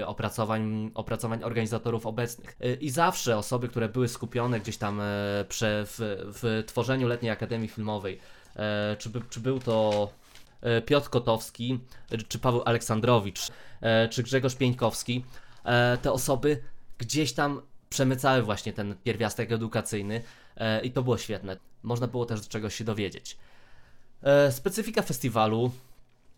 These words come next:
e, była taka, że to nie jest tak, że wszystkie pokazy odbywały się w jakichś kinach. Nie, kino, e, zwierzynieckie kino Skarb jest jedynym kinem, e, jako takim. Natomiast, e, pokazy w Zwierzyńcu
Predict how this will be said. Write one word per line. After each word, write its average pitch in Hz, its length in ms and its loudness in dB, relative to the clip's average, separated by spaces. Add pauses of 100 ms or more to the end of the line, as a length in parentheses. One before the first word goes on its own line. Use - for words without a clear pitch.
(140)
e, 110 340 6
była 117 260 2
taka, 127 320 -2
że 117 600 0
to 123 80 -4
nie 123 140 2
jest 117 160 -2
tak, 101 160 -4
że 95 580 -2
wszystkie - 380 -4
pokazy 107 340 -6
odbywały 101 360 -4
się 98 240 -6
w 92 40 -12
jakichś 98 220 -10
kinach. 101 440 -8 (280)
Nie, 110 340 0 (260)
kino, 117 360 -2 (380)
e, 104 300 -2
zwierzynieckie 117 500 -4
kino 117 280 -2
Skarb 113 480 -2
jest 110 240 -2
jedynym 104 760 -2
kinem, 104 380 -2 (380)
e, 98 160 -6
jako 104 240 -4
takim. - 360 -6 (320)
Natomiast, 120 460 -2
e, 107 240 0
pokazy 117 400 -2
w 104 40 -6
Zwierzyńcu 104 640 -6